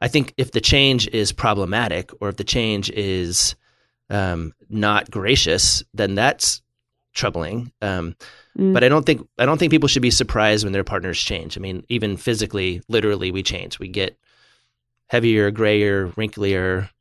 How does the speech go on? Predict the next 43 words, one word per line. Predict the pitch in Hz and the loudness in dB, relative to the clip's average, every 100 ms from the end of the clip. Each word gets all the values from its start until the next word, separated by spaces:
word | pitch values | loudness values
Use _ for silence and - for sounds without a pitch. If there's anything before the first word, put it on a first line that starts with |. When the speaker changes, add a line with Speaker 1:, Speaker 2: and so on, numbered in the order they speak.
| _ | _
Speaker 1:
you | 95 | -6
know, | 90 | -2
all | 80 101 | 0 0
that | 95 | -2
stuff. | - 92 85 - 233 | -2 -2 -4 -4 -6
Speaker 2:
<laughs> | - | -2
Speaker 1:
Um, | 104 95 90 87 - - _ _ _ _ - | -2 0 -2 -4 -10 -18 _ _ _ _ -6
and | 101 | -4
then, | 101 101 101 - 107 | -2 -2 -4 -8 -6
and | 110 | -2
then | 131 | 2
we | 143 | 2
get | 151 - - | 2 -2 -10
lighter | 95 139 127 90 | 0 2 2 0
and | 82 | 0
smaller | - - 131 117 85 | -2 0 2 2 0
and | 82 82 80 | -4 -6 -8
more | 85 107 | -4 -4
<laughs> | 120 | -2
compressed | 123 123 147 131 120 | 0 2 2 2 0
as | 104 | 0
we | 107 | 0
get | 113 | 2
even | 110 113 107 | 2 0 0
older. | 123 95 | 0 -2
I | 90 | -2
mean, | 95 | -4
it, | 90 | -4
it, | 104 - 117 113 | -4 -4 -6 -8
it, | - _ | -10 _
that, | 120 | 0
Speaker 2:
Mm. | 107 98 | 0 0
Speaker 1:
so | - 127 | 0 2
physically | 175 156 123 | 4 4 4
we | 107 | 4
change, | - - - | 0 -6 -6
period. | - 95 - - - - _ _ _ _ _ _ | -2 -2 -6 -20 -20 -20 _ _ _ _ _ _
Um, | 123 113 107 101 - - | 2 4 2 -2 -10 -2
sounds | 151 147 | 2 4
like, | 143 107 | 2 4
though, | 113 110 | 2 4
there's | 107 107 | 4 2
some | 107 | -2